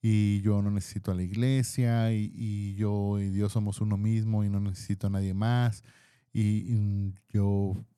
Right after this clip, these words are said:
creo a, a, a Dios a mi manera y yo, por ejemplo, creo que Dios ama a todos y no nos va, no, no va a cambiar a nadie. Este, yo, por ejemplo, a mis hijos le voy a, les pongo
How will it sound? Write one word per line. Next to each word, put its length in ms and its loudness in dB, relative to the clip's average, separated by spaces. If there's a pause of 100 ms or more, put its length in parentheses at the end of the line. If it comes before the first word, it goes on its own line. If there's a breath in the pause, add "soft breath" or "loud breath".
(280)
creo 320 4
a, 220 -2
a, 420 -6
a 60 0
Dios 200 0
a 40 2
mi 60 2
manera 440 2
y 140 0
yo, 140 0
por 140 -4
ejemplo, 260 -2
creo 200 -2
que 100 -4
Dios 240 0
ama 160 -2
a 40 -6
todos 440 0
y 40 -4
no 140 -2
nos 180 -4
va, 100 -4 (180)
no, 480 -2
no 140 0
va 60 2
a 60 -6
cambiar 260 0
a 40 2
nadie. 480 4 (520 soft breath)
Este, 840 -2
yo, 120 0
por 140 -4
ejemplo, 420 0
a 80 2
mis 240 0
hijos 280 0
le 120 0
voy 180 0
a, 60 -4
les 200 -4
pongo 480 0